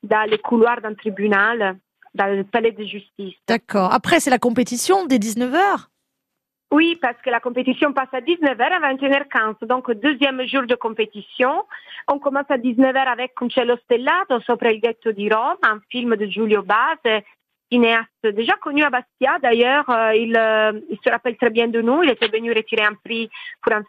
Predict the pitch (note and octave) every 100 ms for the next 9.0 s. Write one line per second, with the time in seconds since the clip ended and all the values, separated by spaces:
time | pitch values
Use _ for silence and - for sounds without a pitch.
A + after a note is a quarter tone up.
0 | _ A3 G#3+ G#3 G3 A3 A3 G3+ A3 G3+
1 | G#3+ G3+ G3+ G3+ G3 F#3+ A#3 F#4 - A3
2 | A#3+ C#4+ A#3+ G#3 - _ B3 A#3 A#3 B3+
3 | A#3 A3 - A#3 A#3 A3+ G#3 - - G#3+
4 | G#3 G#3 G#3+ A#3+ D4 D4+ G#3+ G#3 G#3 G#3+
5 | A3 C#4+ B3 G#3 G3 G3+ G#3 G#3+ A3+ -
6 | G#3+ - - A#3 A#3+ - _ _ - G#3+
7 | A3 G#3+ G#3+ G#3+ G3 A3+ A3+ - G#3 G#3+
8 | G#3+ A3 A#3 C4 - - G#3+ G#3 G#3+ -